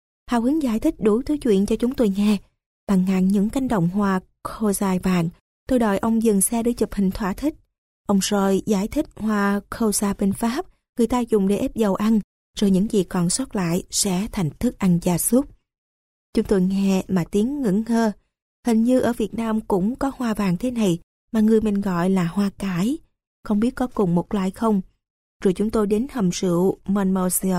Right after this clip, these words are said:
Ông nói đã chở nhiều người bạn quen từ Đức, Thụy Sĩ, các vùng miền Nam nước Pháp đến đây vài lần. Nhưng lần này đi với người Việt Nam thật đặc biệt. Đặc biệt vì chúng tôi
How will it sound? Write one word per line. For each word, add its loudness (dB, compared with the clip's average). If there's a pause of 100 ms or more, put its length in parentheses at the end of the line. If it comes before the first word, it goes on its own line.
(640)
Ông 0
nói 0
đã 0
chở -2
nhiều 0
người 0
bạn 0
quen -2
từ 2
Đức, 0 (300)
Thụy 2
Sĩ, 0
các -10
vùng 0
miền 0
Nam 0
nước 0
Pháp -6
đến -2
đây 0
vài -2
lần. 2 (460)
Nhưng 2
lần 2
này 0
đi -2
với -2
người 2
Việt -4
Nam -2 (140)
thật -2
đặc -4
biệt. 4 (600)
Đặc -2
biệt 2 (100)
vì 2
chúng -2
tôi 0